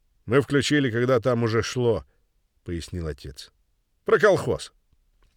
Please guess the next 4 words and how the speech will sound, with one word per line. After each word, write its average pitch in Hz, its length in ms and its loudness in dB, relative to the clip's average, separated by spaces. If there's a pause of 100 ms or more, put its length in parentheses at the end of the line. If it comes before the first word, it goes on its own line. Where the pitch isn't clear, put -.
(600)
Заглавие 104 680 0
фильма 190 380 -2
не 170 160 -2
помнят. 123 800 -2